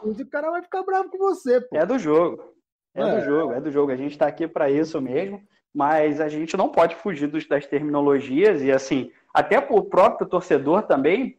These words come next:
Speaker 2: precisa entender que um momento de crise e admitir esse momento de crise é muito saudável pra que ele possa sair de lá.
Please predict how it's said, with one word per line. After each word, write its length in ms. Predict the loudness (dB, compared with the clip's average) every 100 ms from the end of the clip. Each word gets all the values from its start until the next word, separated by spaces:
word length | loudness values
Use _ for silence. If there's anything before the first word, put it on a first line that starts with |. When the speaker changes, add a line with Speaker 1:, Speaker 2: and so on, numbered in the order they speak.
| 0
Speaker 2:
precisa 380 | 0 0 -6 -4
entender 480 | -2 -2 0 0
que 100 | 0
um 80 | -2
momento 400 | 0 0 -2 -4
de 100 | -8
crise 300 | -6 -6 0
e 60 | 2
admitir 640 | 2 0 -4 -4 -6 0
esse 200 | 0 2
momento 380 | 0 2 0 -2
de 140 | -10
crise 480 | -8 -6 -4 -6 -10 _ _ _ 2
é 220 | 4 6
muito 320 | 6 4 2
saudável 540 | 4 4 6 4 4 0
pra 140 | 0
que 80 | 2
ele 100 | 4
possa 320 | 4 4 2
sair 440 | 4 6 8 8 6
de 100 | 6
lá. 340 | 6 4